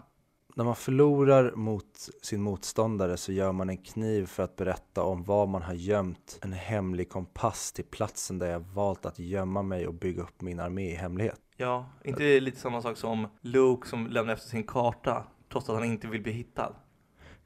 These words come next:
Speaker 1: Och att den, eh, den kartan, den sista delen av kartan går bara att få tag på när R two har sovit klart i episod sju.
Speaker 2: Ja.
Speaker 1: Låt oss inte gå in för mycket på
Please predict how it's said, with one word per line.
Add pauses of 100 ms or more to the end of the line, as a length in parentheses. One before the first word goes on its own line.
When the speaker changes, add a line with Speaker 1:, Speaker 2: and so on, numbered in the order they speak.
(140)
Speaker 1:
Och
att
den,
eh,
den
kartan, (200)
den
sista
delen
av
kartan
går
bara
att
få
tag
på
när (400)
R
two
har
sovit
klart (100)
i
episod
sju. (180)
Speaker 2:
Ja. (140)
Speaker 1:
Låt
oss
inte
gå
in
för
mycket
på